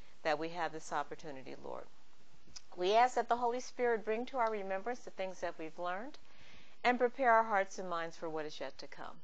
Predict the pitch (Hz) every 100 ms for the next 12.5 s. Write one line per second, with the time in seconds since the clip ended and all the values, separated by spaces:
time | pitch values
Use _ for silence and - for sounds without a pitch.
0 | - - - - - - 190 196 190 180
1 | 190 180 185 - 175 175 - 180 165 147
2 | 139 - 143 - - 147 165 226 - -
3 | - - - - - - - - 220 262
4 | 262 302 302 220 - 254 220 202 190 254
5 | 277 - 214 214 214 208 220 254 - 220
6 | 226 - - 190 - 220 214 220 - 202
7 | 202 202 190 190 - 185 190 196 - 202
8 | 190 196 - - 208 196 - 190 208 247
9 | - - - - - - - 190 185 180
10 | 180 185 180 - - 175 185 180 196 -
11 | 269 294 403 - - - - - - -
12 | - 226 202 185 -